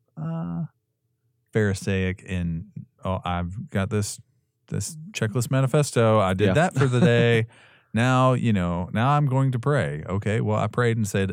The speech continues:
Speaker 1: amen. Well, maybe I should pause before I say amen. Maybe that's what stillness looks like
Speaker 2: Mm.
Speaker 1: for me, or, um,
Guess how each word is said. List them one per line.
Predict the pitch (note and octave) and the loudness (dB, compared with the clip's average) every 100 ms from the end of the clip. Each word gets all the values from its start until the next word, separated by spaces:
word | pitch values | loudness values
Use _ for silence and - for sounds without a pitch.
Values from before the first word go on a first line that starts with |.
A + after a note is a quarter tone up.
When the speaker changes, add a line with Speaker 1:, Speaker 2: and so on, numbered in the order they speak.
| G2+ | -2
Speaker 1:
amen. | F#2+ F#2 E2+ D2 - - _ _ _ - | -2 -2 -2 -8 -14 -20 _ _ _ -10
Well, | F#2 A2+ A2+ G2+ | -2 0 0 0
maybe | G2+ G2+ G#2 | 0 2 2
I | G2 | 0
should | F#2 F#2+ E2+ | 0 -4 -2
pause | G2 E2+ E2 | -2 0 -2
before | F2 E2 E2+ E2 | -6 -6 -4 -4
I | |
say | D#2+ E2+ D#2+ D#2+ - - - | -4 -6 -8 -8 -12 -16 -10
amen. | E2+ D#2+ D#2+ D#2 | -8 -8 -8 -6
Maybe | F2 F#2 F#2 | -4 -2 -2
that's | F2+ F2 - | -2 -4 -4
what | E2+ | -8
stillness | - F2 E2 D#2+ - | -6 -6 -6 -8 -10
looks | E2 F2 | -12 -10
like | E2 D2+ D#2 - - | -8 -8 -10 -14 -8
Speaker 2:
Mm. | G2 F#2+ | -4 -4
Speaker 1:
for | F#2 F2+ | -2 -2
me, | E2+ D#2+ D#2+ | -2 -4 -6
or, | - E2 D#2+ D#2 - _ _ _ _ | -8 -8 -6 -8 -12 _ _ _ _
um, | - D#2+ D2+ D#2+ | -8 -6 -6 -8